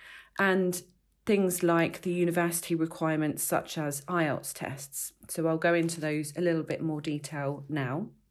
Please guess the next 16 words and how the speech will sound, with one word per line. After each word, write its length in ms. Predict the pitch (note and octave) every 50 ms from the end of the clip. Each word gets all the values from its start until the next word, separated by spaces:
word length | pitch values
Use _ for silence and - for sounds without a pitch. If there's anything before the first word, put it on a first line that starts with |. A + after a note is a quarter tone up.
| _ _ _ _ _ _ _ _ _ _ - _ _ _ _ _ _ _ _ _ _ _ _ _
The 80 | A3
topics 560 | G#3+ - - C#4+ C#4+ D4+ D4+ - - - -
that 160 | - - F#3+ -
are 160 | F#3+ F#3+ F#3+
sponsored 540 | F#3 - - F#3 F3+ - - - F3 E3+ -
by 320 | E3+ E3 E3 E3 E3 D#3+ -
Lloyd's 440 | F3 F3 E3+ E3 E3 E3 - - E3+
Register 560 | E3+ E3 E3+ E3 - - - D#3+ D3 D3 - -
all 240 | - F#3+ G#3 A3 G#3+
come 500 | - - - - F3 E3+ F3 E3+ E3+ E3+
with 320 | E3+ E3+ E3 D#3+ D#3+ - - -
a 400 | F3 E3+ E3 E3 D#3+ D#3+ E3 E3 E3 - _ _ _ - -
funding 720 | - - - F3 E3 D#3+ D#3+ E3 D#3+ D3+ D3 D3+ C#3+ - - _ -
allocated 720 | F3 E3 E3 E3 E3 - E3 D#3 D#3 - - F3 D#3 -
to 240 | - - F3 D#3+ D3+
them. 320 | C#3 - - - - E3